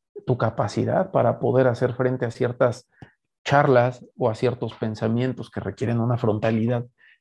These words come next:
lingüística más objetiva, más literal, se va, se va averiando, ¿no? Yo creo que es notorio cuando te pones a,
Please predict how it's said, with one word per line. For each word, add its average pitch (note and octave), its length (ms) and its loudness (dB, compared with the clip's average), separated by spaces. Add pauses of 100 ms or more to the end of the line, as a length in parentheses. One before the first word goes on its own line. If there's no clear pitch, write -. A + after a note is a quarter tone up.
lingüística A#2+ 760 2
más G2+ 200 -4
objetiva, A2+ 540 -2
más G#2 140 -4
literal, G#2+ 440 -2 (380)
se - 260 2
va, A2+ 380 6
se C3+ 160 -2
va A#2 140 4
averiando, A#2+ 480 0
¿no? D#3+ 320 -6
Yo B2+ 160 2
creo B2+ 180 4
que - 80 2
es B2+ 140 2
notorio A#2 440 2
cuando G#2+ 280 -4
te - 100 -6
pones A2+ 400 -4
a, F2+ 200 -2